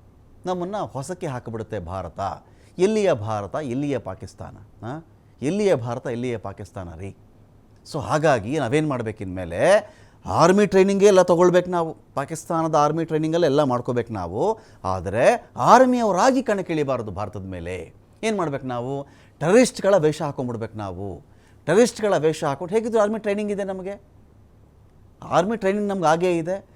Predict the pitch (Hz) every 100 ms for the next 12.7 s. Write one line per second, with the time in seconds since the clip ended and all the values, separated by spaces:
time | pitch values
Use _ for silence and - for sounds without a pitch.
0 | - 190 185 123 196 214 208 165 - 160
1 | 160 156 143 160 156 139 147 143 123 -
2 | 110 98 82 90 90 - _ _ - _
3 | _ _ - 175 208 185 156 160 160 139
4 | 131 120 110 113 147 240 - - - 185
5 | 240 220 156 127 120 117 - - 165 165
6 | - 185 170 131 127 123 113 104 104 98
7 | 92 90 90 98 82 _ - 113 175 175
8 | 156 135 113 107 120 110 123 110 95 113
9 | 92 98 92 95 98 - - - - -
10 | - - 123 180 170 139 135 - 143 127
11 | 107 113 110 110 123 117 113 117 107 113
12 | 175 - - 90 139 110 104